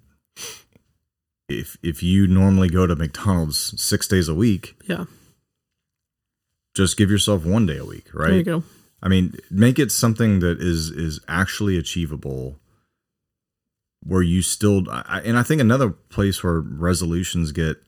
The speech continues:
Speaker 1: um, broken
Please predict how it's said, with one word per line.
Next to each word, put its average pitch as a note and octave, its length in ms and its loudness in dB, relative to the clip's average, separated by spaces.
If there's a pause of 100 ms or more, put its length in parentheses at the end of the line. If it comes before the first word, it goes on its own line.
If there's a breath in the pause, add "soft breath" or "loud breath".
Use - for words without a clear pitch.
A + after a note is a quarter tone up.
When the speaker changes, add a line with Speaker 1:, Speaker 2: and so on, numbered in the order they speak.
(760)
Speaker 1:
um, D2 580 -6 (2500 soft breath)
broken G#2+ 800 2